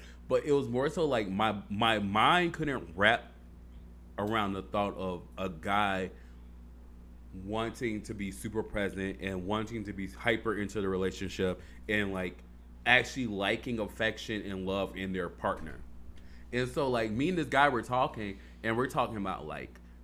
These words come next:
like, children names, and we're talking about, like, trips, and we're talking about, like, all this shit. And I'm just looking like, "Wow." Like,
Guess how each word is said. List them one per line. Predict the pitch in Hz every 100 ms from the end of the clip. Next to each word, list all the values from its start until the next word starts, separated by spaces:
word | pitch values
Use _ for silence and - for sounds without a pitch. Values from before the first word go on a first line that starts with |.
| - - - -
like, | 107 104 - - - -
children | - - 208 190 156 127
names, | 113 104 92 87 82 85 87 107
and | 107 104
we're | 113
talking | 113 135 131 120
about, | 113 113 110
like, | 104 95 - - - -
trips, | - 254 214 131 95 -
and | 117 117
we're | 120
talking | 156 147
about, | 135
like, | 120 117
all | 120
this | 120 -
shit. | 165 139
And |
I'm | 143 165
just | 170
looking | 170 147
like, | 131 113 - - - - - - - - -
"Wow." | 226 262 107 78 - - - - - - - -
Like, | 156 156 -